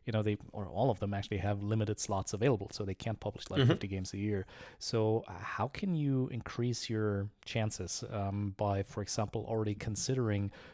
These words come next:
Speaker 1: certain publishing aspects in the creation process? Uh, what can you already do as a developer to kind of increase your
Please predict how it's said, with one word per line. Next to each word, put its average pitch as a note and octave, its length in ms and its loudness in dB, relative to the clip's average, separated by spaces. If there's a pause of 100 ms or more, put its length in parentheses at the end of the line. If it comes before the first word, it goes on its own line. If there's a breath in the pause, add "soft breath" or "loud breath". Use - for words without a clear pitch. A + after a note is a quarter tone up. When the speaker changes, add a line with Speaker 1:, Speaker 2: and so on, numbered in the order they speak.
Speaker 1:
certain A2 320 0
publishing A2 440 0
aspects G#2 480 -2
in B2 160 -2
the A#2+ 60 4
creation A2 500 2
process? G2+ 680 -2
Uh, B2+ 60 -6
what B2+ 360 -6
can B2 160 0
you A2 140 2
already A2 300 2
do A#2 280 0
as G#2 100 0
a G#2 40 -2
developer A2 640 0 (240 loud breath)
to G#2+ 400 2 (300)
kind A#2+ 160 -2
of A2 120 -4
increase D3 840 -2
your B2 560 4